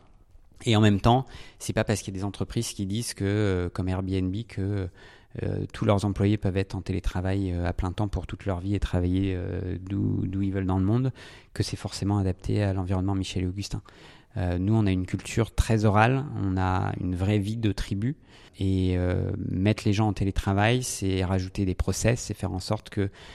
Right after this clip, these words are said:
des choses qui pourraient être discutées autour de la machine à café, eh ben, on doit du coup, euh,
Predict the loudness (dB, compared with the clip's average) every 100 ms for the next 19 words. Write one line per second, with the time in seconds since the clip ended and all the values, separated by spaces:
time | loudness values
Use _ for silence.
0 | -10 -4 -2 -2 -2 0 2 2 0 -4
1 | -4 -8 -2 0 2 0 0 0 0 0
2 | 0 -2 -2 -2 0 2 2 0 -2 0
3 | 4 4 2 -2 0 2 2